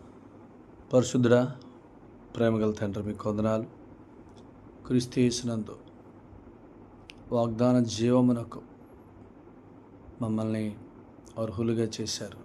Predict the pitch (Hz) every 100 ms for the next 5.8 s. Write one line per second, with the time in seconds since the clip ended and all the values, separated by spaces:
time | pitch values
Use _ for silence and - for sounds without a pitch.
0 | - - - - - - - - - -
1 | - - - - - - 113 107 113 107
2 | - 113 104 98 104 92 - - - -
3 | - - - - - - - - - 117
4 | - 123 123 113 117 113 113 107 - 123
5 | 120 120 110 113 110 120 131 131